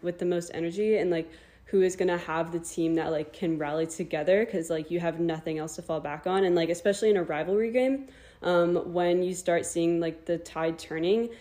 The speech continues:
you don't have, like, a, you know, very contentious audience to look to. You just have each other. And so it was really interesting to see that, like, these players were able to, like,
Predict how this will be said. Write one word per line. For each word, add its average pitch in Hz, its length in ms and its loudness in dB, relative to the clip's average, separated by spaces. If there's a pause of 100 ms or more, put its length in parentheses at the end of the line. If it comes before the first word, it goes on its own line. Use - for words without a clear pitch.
(160)
you 185 100 -6
don't 190 180 6
have, 170 280 0
like, 170 160 2
a, 165 260 4
you 160 140 0
know, 165 120 2
very 165 420 2
contentious 165 520 -6
audience 165 420 -2
to - 120 -10
look 160 260 -6
to. 233 300 2 (340)
You 175 80 -4
just 175 180 0
have 165 140 -2
each 151 140 -6
other. 180 320 2
And 170 160 2
so 180 140 4
it 170 100 6
was 196 160 2
really 208 160 8
interesting 185 340 0
to 165 60 0
see 165 200 -4
that, 156 140 -2
like, 151 300 -4
these 165 180 -4
players 165 360 -2
were 160 100 -2
able 160 280 -4
to, 165 140 -6
like, 156 280 -2